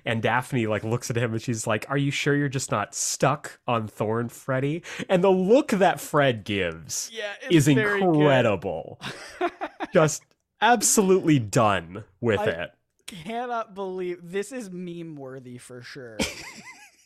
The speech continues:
Speaker 2: This is, I, we have visual aids on this podcast. I, w-, when this episode is out, we gotta just tweet out this image. This is
Speaker 1: Absolutely,
Speaker 2: gonna be,
Speaker 1: we will.
Speaker 2: yeah.
Speaker 1: I just, I have never, like,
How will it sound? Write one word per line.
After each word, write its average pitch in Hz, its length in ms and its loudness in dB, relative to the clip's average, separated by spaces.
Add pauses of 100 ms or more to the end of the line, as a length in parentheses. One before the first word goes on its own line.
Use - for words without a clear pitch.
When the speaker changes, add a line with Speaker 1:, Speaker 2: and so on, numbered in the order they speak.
(340)
Speaker 2:
This 170 380 -8
is, 165 600 -10 (280)
I, 170 180 -6 (460)
we 180 180 -8
have 170 140 -4
visual 170 520 -6
aids 151 240 -10
on 135 160 -14
this 135 160 -20
podcast. 135 720 -18 (180)
I, 156 220 -6 (480)
w-, 190 260 -8 (100)
when 185 160 -10
this 202 200 -8
episode 170 420 -8
is 143 120 -16
out, 131 200 -14
we 139 80 -14
gotta 135 220 -14
just 123 260 -20
tweet 117 240 -20
out 107 160 -20
this 107 160 -20
image. 101 400 -20
This - 120 -20
is - 60 -8
Speaker 1:
Absolutely, 117 440 0
Speaker 2:
gonna 95 80 -4
be, 95 40 -2
Speaker 1:
we 95 60 -6
will. 85 240 -10
Speaker 2:
yeah. 120 220 -20 (340)
Speaker 1:
I 131 240 4
just, 135 320 0 (100)
I 135 220 4
have 135 220 4
never, 120 580 2
like, 98 480 -2